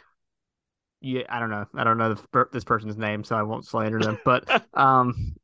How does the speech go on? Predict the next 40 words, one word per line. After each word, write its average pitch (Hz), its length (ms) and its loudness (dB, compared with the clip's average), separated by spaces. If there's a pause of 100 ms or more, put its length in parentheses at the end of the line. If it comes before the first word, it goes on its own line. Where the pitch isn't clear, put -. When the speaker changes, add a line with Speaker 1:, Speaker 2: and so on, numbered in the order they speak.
(100)
Speaker 1:
uh, 135 440 4 (1900)
for 180 140 4
me, 180 200 4
it - 140 0
feels 156 200 2
like 143 160 0
living 147 320 0
in 131 100 -6
someone's 123 380 -4
memory. 110 520 -8 (600)
And 110 540 0 (920)
they 127 140 4
do 131 160 4
that 120 240 2
via 117 400 2
the 110 140 -2
filmmaking, 110 720 -4
obviously, 107 380 -2
that 107 120 -2
you 110 140 -2
just 107 200 -6
described, 110 400 -2
and 107 140 -4
the, 107 240 -8
and 113 180 -4
the 110 200 -4 (320)
bold 117 400 0
visual 110 520 2 (220)
risks 113 500 -4
and 104 280 -4
swings 113 500 -2
that, 107 260 -2 (640)
uh, 104 160 0
you 107 180 0
talk 107 280 0
about 107 200 0
really 110 240 0
appealing 110 400 -4
to 110 120 -4
you. 110 200 2